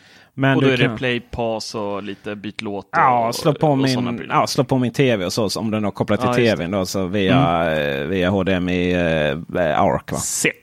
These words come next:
Speaker 2: Ja,
Speaker 1: Se-,
Speaker 2: eller ARC.
Speaker 1: SEC.
Speaker 2: Ja.
Speaker 1: Ja, ja. Eh, ja,
Speaker 2: Ja, det
Speaker 1: herregud.
Speaker 2: låter ju inte helt lyckat, den där lanseringen då.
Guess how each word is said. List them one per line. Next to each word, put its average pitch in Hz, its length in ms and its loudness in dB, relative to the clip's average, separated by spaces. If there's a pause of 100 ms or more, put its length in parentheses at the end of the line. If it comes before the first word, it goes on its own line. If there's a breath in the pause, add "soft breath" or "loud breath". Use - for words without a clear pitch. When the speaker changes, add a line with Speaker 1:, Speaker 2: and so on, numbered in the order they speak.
(340)
Speaker 2:
Ja, 127 140 -2
Speaker 1:
Se-, 117 100 -2
Speaker 2:
eller 120 160 -6
ARC. 92 160 -12
Speaker 1:
SEC. - 220 -6
Speaker 2:
Ja. 110 80 -12 (200)
Speaker 1:
Ja, 90 120 -4 (160)
ja. - 160 -4 (1200 loud breath)
Eh, 190 120 4
ja, 160 1700 4 (1160 loud breath)
Speaker 2:
Ja, 123 160 -4
det 120 60 0
Speaker 1:
herregud. 147 320 2
Speaker 2:
låter 208 160 2
ju 233 60 4
inte 190 160 2
helt 233 380 -2
lyckat, 131 320 -2
den 120 120 -2
där 110 240 -2
lanseringen 110 500 -6
då. 92 100 -12